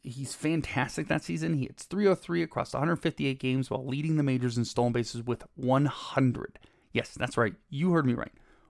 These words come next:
One hundred stolen bases. That's crazy. I, like, as a modern fan of the game, like, I can't even fathom that number. I mean, think about it this way. He only got on base around three hundred times that season. So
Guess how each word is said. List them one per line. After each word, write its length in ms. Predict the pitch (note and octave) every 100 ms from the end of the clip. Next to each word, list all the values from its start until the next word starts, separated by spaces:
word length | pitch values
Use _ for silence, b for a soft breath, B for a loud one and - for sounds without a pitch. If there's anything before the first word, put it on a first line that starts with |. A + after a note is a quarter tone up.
| -
One 360 | C3 D3 F3
hundred 520 | F3 - F#3 F#3 D3 B2+
stolen 420 | - C#3+ C3 A#2+
bases. 500 | A#2 A#2 - - - b b b _
That's 180 | C#3 -
crazy. 500 | - F3 B2+ - - b b b -
I, 40 |
like, 180 | C#3+ C#3 - - _ _
as 200 | D#3+ E3
a 60 | D#3
modern 600 | D3+ D3 D3 C#3 B2+ - _ _ _ _ _ _ _ _ _
fan 420 | - - C#3 C3+
of 80 | B2
the 80 | B2+
game, 280 | C3 C3 A#2+
like, 120 | A#2+
I 100 | B2
can't 100 | D#3
even 180 | D3+ B2+
fathom 480 | - A#2+ A2+ A#2
that 140 | G#2+ -
number. 380 | A#2 A2 G#2 - B B B
I 40 | C3+
mean, 80 |
think 120 | C#3 D#3
about 140 | B2+
it 0 |
this 140 | C3 A#2
way. 140 | A2
He 140 | - D3+
only 180 | A3+ F3+
got 180 | E3+
on 80 | C#3+
base 300 | B2 C#3+ C3
around 200 | A#2 A2+
three 180 | - C3
hundred 260 | B2 A#2+ G#2+
times 320 | - A#2 -
that 160 | -
season. 340 | - - - -
So 300 | - A2+